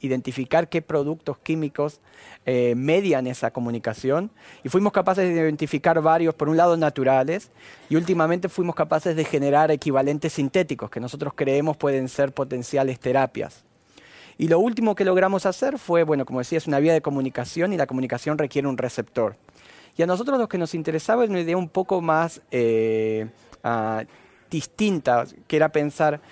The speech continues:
esos productos puede ser que afecten en células del sistema nervioso central que no pueden viajar en el organismo. Hay células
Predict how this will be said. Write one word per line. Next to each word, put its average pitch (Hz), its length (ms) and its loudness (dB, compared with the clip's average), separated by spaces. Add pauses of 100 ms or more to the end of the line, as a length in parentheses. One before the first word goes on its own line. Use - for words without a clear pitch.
(160)
esos 226 220 2
productos 170 400 0
puede 220 180 0
ser 214 180 -6
que - 80 -2
afecten 180 460 0
en 143 100 -2
células 170 400 -2
del 143 120 -2
sistema 147 360 -2
nervioso 143 320 -2
central 135 380 -6
que 147 100 0
no 165 120 0
pueden 180 280 2
viajar 151 380 2
en 127 80 0
el 120 120 -2
organismo. 113 500 -4
Hay 113 80 -6
células 220 520 0